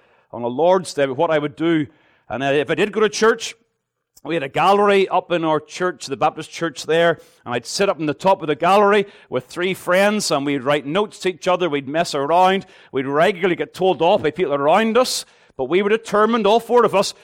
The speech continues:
were determined that we were not going to listen to the Word of God. 'Cause that is the very core of rebellion, isn't it? That's the very core of rebellion. It's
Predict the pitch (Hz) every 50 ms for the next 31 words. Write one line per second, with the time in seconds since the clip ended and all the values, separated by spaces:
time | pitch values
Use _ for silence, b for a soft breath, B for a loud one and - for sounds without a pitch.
0 | b b - 147 151 156 151 - 208 214 220 226 208 180 160 131 123 160 196 226
1 | 220 165 143 170 190 214 220 196 170 165 180 185 190 - - - 143 151 175 180
2 | 165 151 135 151 165 - - 160 147 - 143 131 143 151 151 151 147 113 - -
3 | 110 110 104 98 - - - - _ _ _ _ _ _ _ _ _ _ _ _
4 | _ _ _ _ _ _ _ _ _ _ _ _ - 147 160 247 311 277 262 254
5 | 156 185 165 180 180 185 180 - - 220 240 233 202 151 127 - _ - 127 123
6 | 117 160 196 220 165 175 - 240 170 135 185 220 - - 285 175 196 214 262 254
7 | - - 160 160 175 196 196 202 B B B - 156 - 196 202 202 269 294 311
8 | 302 180 120 98 - _ _ _ _ _ _ _ _ _ _ _ _ _ _ _
9 | _ _ _ _ _ _ _ _ _ _ _ _ _ _ _ _ _ _ _ _
10 | - - -